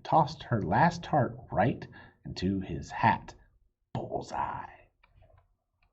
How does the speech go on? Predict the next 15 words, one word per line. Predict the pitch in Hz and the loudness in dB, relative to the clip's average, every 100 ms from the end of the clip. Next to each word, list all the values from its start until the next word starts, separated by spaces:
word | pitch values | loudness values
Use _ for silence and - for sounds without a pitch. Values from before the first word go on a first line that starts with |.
| _ - _ _ _ - | _ -20 _ _ _ -6
Amelia | 95 170 302 | 4 6 6
Bedelia | 220 165 247 - 120 90 - | 6 4 2 2 2 2 -4
had | - 120 104 | -6 -4 0
run | 110 277 | 2 4
out | - 98 | 4 2
of | |
tarts | - 107 90 - | 0 -2 -2 -6
just | - 254 269 - | 0 2 2 0
as | 147 | 0
she | 208 | 4
had | 143 117 | 6 8
run | 175 180 - | 6 4 6
out | 175 175 | 10 10
of | 170 170 - | 10 2 -4
parade, | - 165 107 87 76 | 4 6 6 4 -2